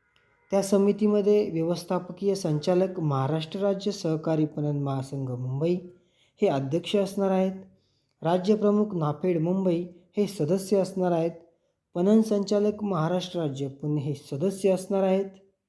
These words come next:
कार्यकारी संचालक महाराष्ट्र राज्य कृषी पणन मंडळ पुणे हे सदस्य असणार आहेत.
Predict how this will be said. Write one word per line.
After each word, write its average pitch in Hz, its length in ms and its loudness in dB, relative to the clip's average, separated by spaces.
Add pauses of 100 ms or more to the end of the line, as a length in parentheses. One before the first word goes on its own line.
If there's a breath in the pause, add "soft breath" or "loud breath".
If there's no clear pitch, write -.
(1400)
कार्यकारी 208 480 4
संचालक 202 580 -2
महाराष्ट्र 170 540 -2
राज्य 185 200 -2
कृषी 190 360 -6
पणन 175 340 -2
मंडळ 139 300 -2
पुणे 151 280 -2
हे 139 160 -2
सदस्य 180 440 -2
असणार 175 320 -2
आहेत. 175 180 -2